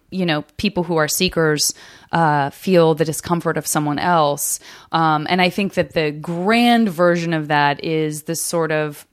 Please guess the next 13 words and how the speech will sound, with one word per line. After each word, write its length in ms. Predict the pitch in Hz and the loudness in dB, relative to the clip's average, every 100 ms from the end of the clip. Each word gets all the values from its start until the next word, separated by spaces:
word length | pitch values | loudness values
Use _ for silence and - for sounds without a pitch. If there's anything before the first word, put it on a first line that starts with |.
| _ _ _ _ - | _ _ _ _ -8
and 100 | 175 | -6
I've 60 | 170 | 0
talked 200 | 170 170 | -2 0
about 120 | 175 | -6
this 120 | 196 | -2
on 100 | 240 | 0
the 60 | 240 | 2
podcast 240 | 247 277 | 2 0
before, 440 | 359 302 220 269 - - - - - | -2 -2 0 -2 -4 -16 -20 -8 -4
but 120 | 233 | -2
the 60 | 220 | -2
sort 240 | - 202 | -4 -4
of, 240 | 190 180 | -2 -4